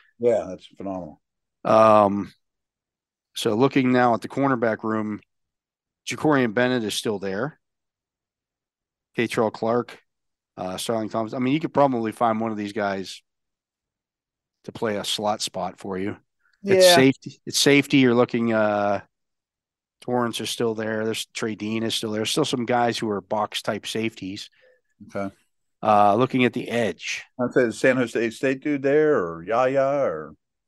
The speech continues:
Speaker 2: K J Henry is there. Yazir Abdullah is there. Colby Wooden is there.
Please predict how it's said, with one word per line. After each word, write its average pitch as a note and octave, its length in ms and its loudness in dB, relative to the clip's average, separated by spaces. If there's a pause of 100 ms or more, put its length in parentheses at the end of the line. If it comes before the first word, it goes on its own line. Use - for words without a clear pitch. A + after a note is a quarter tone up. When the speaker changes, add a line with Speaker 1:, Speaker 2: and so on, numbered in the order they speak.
(600)
Speaker 2:
K D3 140 4
J B2 160 2
Henry C#3+ 300 2
is C3 100 0
there. C3+ 180 4
Yazir A#2 320 0
Abdullah A#2+ 460 0
is G2 100 -8
there. F#2+ 140 -8
Colby A2 320 -8
Wooden C3+ 340 -2
is B2+ 160 -4
there. B2+ 340 -2